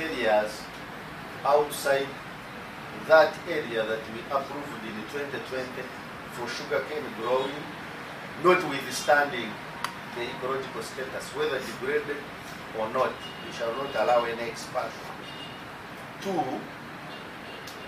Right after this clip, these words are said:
we are ordering the company to stop any further deforestation of the natural reserve forest area, ecotourism area, the cultural sites area,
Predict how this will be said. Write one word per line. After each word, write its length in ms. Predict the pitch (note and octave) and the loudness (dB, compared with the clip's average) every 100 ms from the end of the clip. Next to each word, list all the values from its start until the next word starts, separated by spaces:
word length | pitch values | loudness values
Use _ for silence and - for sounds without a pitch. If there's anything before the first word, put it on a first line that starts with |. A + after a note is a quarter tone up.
| - - - - - | -12 -12 -12 -10 -6
we 100 | D3+ D3 | -2 4
are 200 | D3 C#3+ F3+ | 4 6 4
ordering 540 | F3+ D3+ C3+ C3 B2 | 6 6 6 4 0
the 100 | B2 | 0
company 460 | B2+ G#3 - - A#2 | 6 6 6 2 0
to 100 | - | -4
stop 400 | - - G3 - - - | -4 4 4 4 -2 0
any 280 | F#3+ G3+ F#3+ | 2 4 2
further 440 | - F3 E3+ D#3+ D3 | 2 4 4 4 0
deforestation 800 | C3 C3 A#2+ - D#3 E3 - E3+ - - | -2 -2 -2 -4 -4 -4 -4 -6 -6 -6
of 80 | B2+ - A#2+ | -4 -4 -4
the 160 | A#2+ D3+ | 0 4
natural 360 | D#3 - E3+ D#3 A#2 | 4 2 -2 -2 -4
reserve 320 | A#2 - D3+ D3 - - | -4 6 8 8 0 -2
forest 300 | D3+ C#3+ - - | 0 0 -4 -4
area, 320 | F3 F3 F3 F3 - - - - - - - - - | -2 0 0 -2 -4 -10 -10 -10 -10 -10 -10 -10 -6
ecotourism 760 | A#2+ A#2 B2+ B2+ D#3+ D#3 D3 A2+ A#2+ C#3+ | -4 -2 -2 -2 0 0 0 -4 -6 -2
area, 440 | D#3+ F3 F3 F3 - - - - - - - - A2 | 0 2 4 2 0 -8 -12 -12 -10 -10 -12 -8 -6
the 60 | A2 | 2
cultural 400 | D#3+ E3+ - C3+ | 6 6 4 -2
sites 680 | - D#3+ E3+ - - - - - - - | 2 4 4 0 -4 -4 -6 -10 -10 -4
area, 420 | D3+ E3+ E3+ F3 | 0 2 4 4